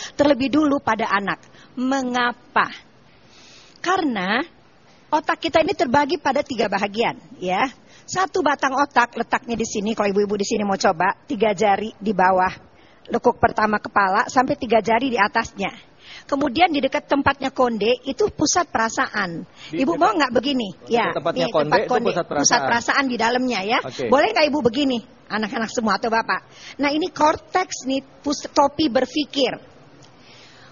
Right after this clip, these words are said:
Speaker 1: Waktu anak-anak masih kecil, nol sampai tujuh tahun, yang mateng pertama, yang siap lebih dulu disiapkan Allah bukan oleh Eli Risman,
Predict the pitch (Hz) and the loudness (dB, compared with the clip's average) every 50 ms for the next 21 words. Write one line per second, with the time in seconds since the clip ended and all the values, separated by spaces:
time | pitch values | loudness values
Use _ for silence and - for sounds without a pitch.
0 | - - 320 330 349 330 - - - - - 330 320 302 311 - - 294 302 381 | -8 -2 0 0 0 0 0 -2 -2 0 0 0 -2 -2 -4 -2 -2 -2 -2 -2
1 | - - 294 302 254 285 - - - - 359 294 240 214 202 214 226 269 - - | -2 -2 -2 -2 -2 -6 -8 -6 -2 -2 0 2 2 0 0 -2 -6 -8 -8 -4
2 | 262 262 277 285 294 294 302 302 - 294 262 262 254 302 285 277 - 269 254 196 | -2 0 2 2 2 2 0 0 0 -2 -2 0 0 -2 -2 -2 -2 -4 -2 -2
3 | 240 240 - 285 277 285 269 262 262 208 190 180 196 202 - - - - - - | -2 0 4 4 4 4 2 2 0 0 0 0 -4 -10 -12 -14 -18 -18 -6 0
4 | 330 339 330 320 320 311 311 311 311 - - - 320 302 311 320 302 - 320 302 | 2 2 2 2 2 2 0 0 0 -2 -2 -2 -2 0 0 -4 -2 -2 -2 -2
5 | 294 - - 359 403 440 392 277 208 170 170 196 220 - - - 262 285 285 277 | -2 -4 -4 -4 -4 -2 0 0 0 0 -2 -4 -6 -8 -10 -2 0 0 0 0
6 | 277 269 - - - 311 302 294 285 - - 285 269 220 277 240 240 330 330 285 | -2 -4 -4 -2 -2 -2 -2 -2 -6 -4 -2 -2 0 0 0 -2 -2 -2 0 -2
7 | 269 214 269 - - - 302 269 - - 277 269 240 226 302 359 359 359 359 220 | -2 -2 -2 -4 -2 -2 -2 -4 0 -2 -2 -2 2 2 2 2 2 0 -2 -2
8 | 202 - 180 185 196 190 185 196 - 185 185 185 185 185 180 202 262 - - - | -4 -4 -4 -2 -2 -2 -2 -2 -2 -2 -2 -2 -4 -4 -4 -4 -4 -4 -4 -4
9 | 302 302 254 226 226 226 | -2 0 0 0 -2 -6